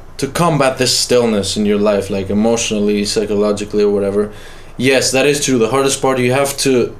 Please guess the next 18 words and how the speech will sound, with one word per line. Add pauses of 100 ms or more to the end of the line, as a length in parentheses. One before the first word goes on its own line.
(100)
take
an
action. (600)
You
have
to
take
an
action
first.
Nobody
will
do
jack
shit
for
you,
okay?